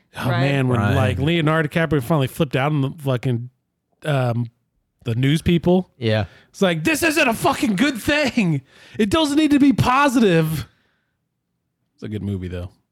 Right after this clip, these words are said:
Speaker 3: I liked
Speaker 1: It was,
Speaker 3: it.
Speaker 1: it was super frustrating. Like I was actually angry when it ended.
Speaker 3: Yeah.
Speaker 1: Like, this fucking shit, man.
Speaker 3: I liked it. It was a good movie.
Speaker 1: But the movie we actually are gonna talk about is, uh,
Speaker 3: What we got, man?
Speaker 1: Beverly Hill Ninjas.
Speaker 3: Beverly
Speaker 1: Beverly Hill
Speaker 3: Hills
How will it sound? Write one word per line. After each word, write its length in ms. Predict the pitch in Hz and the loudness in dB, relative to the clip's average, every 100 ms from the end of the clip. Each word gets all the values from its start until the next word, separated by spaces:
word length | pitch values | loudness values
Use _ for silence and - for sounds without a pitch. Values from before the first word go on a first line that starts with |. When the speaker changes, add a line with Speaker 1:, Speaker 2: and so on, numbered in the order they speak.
| _ _ - | _ _ -2
Speaker 3:
I 80 | |
liked 180 | 143 107 | 2 2
Speaker 1:
It 20 | |
was, 140 | 196 190 | 2 2
Speaker 3:
it. 60 | |
Speaker 1:
it 20 | 226 | 0
was 160 | 190 | 0
super 220 | - 196 | 0 0
frustrating. 580 | 147 160 151 - 113 110 | 0 0 -2 -2 -2 -2
Like 160 | 117 127 | -2 -2
I 140 | 165 | 0
was 120 | 175 | 0
actually 280 | 170 170 135 | -2 -4 -4
angry 260 | 123 139 131 | -4 -2 -2
when 140 | 113 | -2
it 60 | 107 | -2
ended. 340 | 127 165 165 _ _ | -2 -2 -4 _ _
Speaker 3:
Yeah. 320 | 139 107 98 95 _ | -4 -2 -2 -6 _
Speaker 1:
Like, 240 | 117 113 107 | -6 -6 -4
this 180 | 185 - | -4 -4
fucking 380 | - 180 - | -4 -4 -2
shit, 320 | 131 - 117 110 | -6 -4 -6 -6
man. 360 | 110 110 117 - _ _ _ - | -8 -8 -10 -12 _ _ _ -4
Speaker 3:
I 80 | |
liked 320 | 120 101 98 98 | -2 0 -4 -8
it. 120 | - | -10
It 80 | 123 | -8
was 100 | 123 | -8
a 40 | 131 | -8
good 140 | 117 | -8
movie. 340 | 104 104 104 - _ _ _ _ _ _ _ _ _ _ _ _ | -8 -8 -10 -14 _ _ _ _ _ _ _ _ _ _ _ _
Speaker 1:
But 120 | 170 | -4
the 60 | 156 | 2
movie 240 | 180 175 | 2 4
we 140 | 175 165 | 2 2
actually 380 | 170 - 156 | -2 -2 -2
are 60 | 147 | 0
gonna 100 | 151 | -2
talk 240 | - 190 196 | -4 -6 -8
about 300 | 120 110 104 | -8 -8 -8
is, 240 | 101 107 | -10 -10
uh, 300 | 107 104 104 - _ _ _ _ - | -10 -10 -12 -14 _ _ _ _ -8
Speaker 3:
What 180 | 95 | -2
we 120 | 95 98 | -2 -2
got, 320 | 113 95 - | -4 -6 -6
man? 260 | 101 95 110 _ | -6 -6 -8 _
Speaker 1:
Beverly 400 | 139 143 151 147 | -2 0 2 2
Hill 200 | 139 147 | 2 2
Ninjas. 600 | 135 139 139 104 95 - | 2 0 0 -2 -6 -6
Speaker 3:
Beverly 400 | 135 135 143 147 | 0 2 2 2
Speaker 1:
Beverly 120 | 156 170 | 2 4
Hill 380 | 131 151 165 160 | 4 4 2 0
Speaker 3:
Hills 160 | 147 | -4